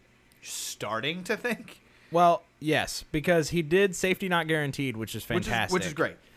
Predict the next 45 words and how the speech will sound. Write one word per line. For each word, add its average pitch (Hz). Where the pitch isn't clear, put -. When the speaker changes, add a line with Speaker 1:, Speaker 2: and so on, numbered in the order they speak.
Speaker 2:
Um, 135
but 151
now 180
I'm 180
kind 175
of 160
thinking 160
that 143
might 135
have 143
just 131
been 123
it. 135
Speaker 1:
Well, 196
he 247
also 285
had 233
Mark 196
Duplass 175
on 170
set 160
with 143
them 131
that 123
could 151
have 135
been 131
like, 147
"Hey, 214
what 233
if 220
we 214
did 214
it 214
Speaker 2:
Exactly. 160
Speaker 1:
this 180
way?" 147
Like, 165
you 285
have 339
a 277
great 220
director 202
near 180
you, 143